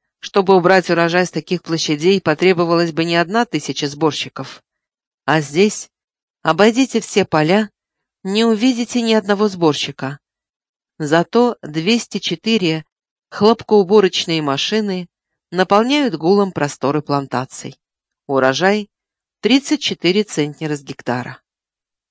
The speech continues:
Хлопок вывозят сто восемь тракторных сцепов и семьдесят автомашин. В прошлом году сбор был закончен за двадцать дней.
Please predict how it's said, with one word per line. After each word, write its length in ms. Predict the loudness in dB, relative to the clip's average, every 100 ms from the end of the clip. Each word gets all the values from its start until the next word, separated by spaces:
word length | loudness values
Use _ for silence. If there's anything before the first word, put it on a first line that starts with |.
| _
Хлопок 540 | -4 4 4 4 0 0
вывозят 540 | 0 2 2 0 -4 -10 -8
сто 240 | -2 0
восемь 400 | 2 0 0 -4
тракторных 580 | 0 -2 0 -4 -4 -6
сцепов 560 | -2 -2 0 -4 -6 _ _ _ _ _
и 120 | -6 -4
семьдесят 600 | 0 0 0 -2 -4 -2
автомашин. 800 | -6 -2 -2 -2 -2 -2 -4 -8 _ _ _ _ _ _ _
В 100 | _
прошлом 420 | 0 2 2 0
году 360 | 2 4 4 2
сбор 360 | 2 2 4
был 160 | 4 0
закончен 600 | 0 0 0 -2 -2 -2
за 140 | -2
двадцать 440 | 0 0 0 -6 -6
дней. 420 | -4 -4 -6